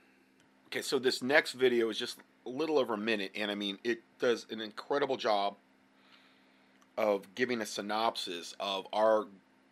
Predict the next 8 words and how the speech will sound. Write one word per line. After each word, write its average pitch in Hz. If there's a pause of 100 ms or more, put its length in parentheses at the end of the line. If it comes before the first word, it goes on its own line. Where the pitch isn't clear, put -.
(460)
troops 139
guarding 117
the 104
opium 110
plants 98
and 104 (200)
more 131
history. 104